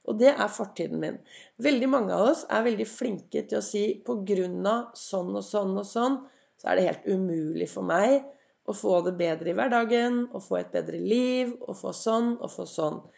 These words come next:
Vi begrenser oss selv på grunn av fortiden vår. Det som er viktig, er jo å akseptere hele fortiden din, akseptere alle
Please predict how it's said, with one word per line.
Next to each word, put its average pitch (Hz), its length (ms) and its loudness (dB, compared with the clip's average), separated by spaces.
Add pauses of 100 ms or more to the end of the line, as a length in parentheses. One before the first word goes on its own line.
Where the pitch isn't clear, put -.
(320)
Vi 196 80 -4
begrenser 190 800 0
oss - 160 -4
selv 277 400 2 (480)
på 233 140 0 (100)
grunn 165 320 -2
av 262 320 4 (480)
fortiden 254 480 0
vår. 320 160 2 (640)
Det 220 160 2
som 240 160 2
er 240 80 0
viktig, 277 400 -2
er 202 320 2
jo 233 160 4
å - 20 2 (800)
akseptere 220 960 0
hele 220 400 0
fortiden 196 480 -4
din, 294 160 2
akseptere 202 840 -4 (100)
alle 226 320 0